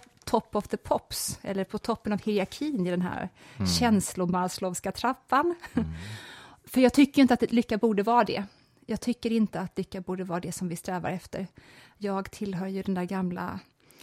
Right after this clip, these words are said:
Speaker 1: konservativa skolan som tror att mening är allt.
Speaker 2: Mm.
Speaker 1: Och om vi strävar efter det som vi upplever är meningsfullt så kommer snarare lycka som en biprodukt. Och jag minns ju verkligen hur jag, det här var innan jag träffade dig.
Speaker 2: Mm.
Speaker 1: Och man kan väl säga att det var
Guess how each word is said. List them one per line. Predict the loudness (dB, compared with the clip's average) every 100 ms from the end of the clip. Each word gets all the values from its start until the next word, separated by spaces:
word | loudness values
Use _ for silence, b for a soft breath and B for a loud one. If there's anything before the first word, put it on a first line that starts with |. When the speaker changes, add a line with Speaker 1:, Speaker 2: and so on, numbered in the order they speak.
| b b
Speaker 1:
konservativa | -2 0 0 -4 -4 -4
skolan | -4 -6 -4 -4 -4
som | -6
tror | -6 -6
att | -2
mening | 0 2 0 -2 -4
är | -6
allt. | -8 -10 -14 -20 _ _ -4
Speaker 2:
Mm. | -2 -2 -6 -12 _ _ _ _ -8
Speaker 1:
Och | -2
om | 0
vi | 0
strävar | -2 -2 0 -2
efter | -4 -4 -4
det | -4
som | -4 -4
vi | -4 -6 -4
upplever | -6 -2 -2 0 0
är | 0
meningsfullt | 2 0 -2 -2 -4 -2
så | -6
kommer | -2 -2 0
snarare | 0 0 2
lycka | -2 -4 -4
som |
en | -2
biprodukt. | -2 -2 -2 -2 0 2 2 -2 -12 B B B B B
Och | B -4 4
jag |
minns | 6 8 6 2
ju | 0
verkligen | 0 0 0
hur | 0
jag, | -2 -4 -6 -8 -14
det | -6 -4
här | 0
var | 0
innan | 0 -2
jag | -2
träffade | -6 -4 0
dig. | 0 0 -2 -4 _
Speaker 2:
Mm. | -2 -2 -2 B B
Speaker 1:
Och | -8 -6 -4
man | -2 0
kan | -2
väl | -4
säga | -2 -2
att | -2 -2
det |
var | 0 0